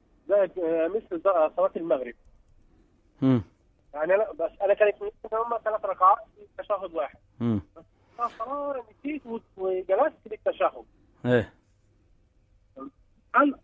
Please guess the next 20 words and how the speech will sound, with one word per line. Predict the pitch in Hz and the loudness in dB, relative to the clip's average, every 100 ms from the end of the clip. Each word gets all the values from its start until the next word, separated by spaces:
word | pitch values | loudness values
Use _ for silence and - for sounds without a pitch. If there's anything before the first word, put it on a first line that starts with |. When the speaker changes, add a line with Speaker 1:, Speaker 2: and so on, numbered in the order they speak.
| - | -4
Speaker 1:
أقف | 311 269 269 _ _ _ _ - | -4 -4 -6 _ _ _ _ -8
ولا | 143 165 175 | -6 -2 -2
أكمل | - - 208 196 | -4 -4 -4 -2
أقطع | 180 175 - _ - 170 | -6 -6 -10 _ -8 -6
التش-، | 151 147 - 143 - | -6 -10 -12 -16 -12
آه، | 160 143 | -6 -4
نص | 156 185 | -4 -10
التشهد | - - - 180 180 160 | -14 -16 -6 -6 -4 -6
وبعد | 151 143 | -4 -4
كده | 139 175 175 | -4 -6 -6
أسجد | 170 175 - | -6 -8 -4
سهو، | 175 165 160 143 - _ _ _ | -6 -6 -6 -6 -10 _ _ _
سجود | - 143 175 - | -8 -6 -4 0
سهو، | 190 196 190 160 | 2 0 -6 -6
ولا | 156 180 180 180 180 170 _ | -6 -4 0 0 0 -4 _
ما | 160 | -8
أسجدش | 151 165 185 - | -2 -2 -2 -6
سجود | 165 160 | -8 -2
سهو | 165 156 | -2 -2
خالص؟ | - 147 139 | -2 -4 -4